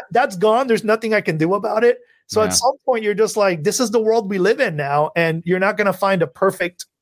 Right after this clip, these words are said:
Speaker 1: person that hasn't said something or done something that's, uh, you know, might offend somebody or might make it le-, seem like you're out of character.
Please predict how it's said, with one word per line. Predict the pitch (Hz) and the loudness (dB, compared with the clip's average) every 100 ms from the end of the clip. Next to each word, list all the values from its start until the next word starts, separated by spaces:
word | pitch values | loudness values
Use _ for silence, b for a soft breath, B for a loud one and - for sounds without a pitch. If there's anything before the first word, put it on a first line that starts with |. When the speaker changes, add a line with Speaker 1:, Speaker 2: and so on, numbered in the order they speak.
| - | -4
Speaker 1:
person | 196 208 196 | -2 0 -2
that | 165 147 | -2 -2
hasn't | 175 180 151 | -2 -2 0
said | 185 175 | 0 0
something | 190 170 180 156 | -2 -2 -2 -2
or | |
done | 139 151 | 0 0
something | 156 160 143 147 139 - B B B B 143 | 0 -4 -2 -4 -4 -8 B B B B -2
that's, | 151 147 - | -2 0 -2
uh, | 160 143 135 131 - | 2 4 4 2 0
you | 180 | 0
know, | 160 | 2
might | 175 175 | 2 2
offend | 170 185 | 0 -2
somebody | - 165 156 147 | 0 0 2 2
or | 143 | 2
might | 147 160 | 2 0
make | 156 165 156 | 0 0 0
it | 180 | -2
le-, | 160 180 - | -2 -2 -2
seem | 185 175 | 0 0
like | 151 | 2
you're | 151 | 0
out | 143 | 0
of | 120 | -2
character. | - 185 170 - 123 | -2 0 0 -2 -10